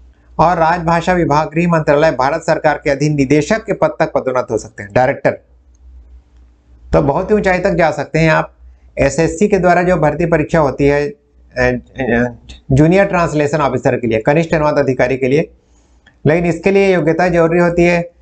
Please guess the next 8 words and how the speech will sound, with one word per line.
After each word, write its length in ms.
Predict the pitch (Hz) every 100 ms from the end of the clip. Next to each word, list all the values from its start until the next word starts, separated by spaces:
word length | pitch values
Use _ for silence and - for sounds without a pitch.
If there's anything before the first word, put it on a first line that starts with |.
| _ _
अगर 180 | 143 156
आपने 300 | 170 165 170
graduation 480 | 156 151 151 147 170
में 80 | 175
आपका 200 | 170 165
हिंदी 260 | 147 160
विषय 240 | 165 160 165
है, 360 | 160 160 160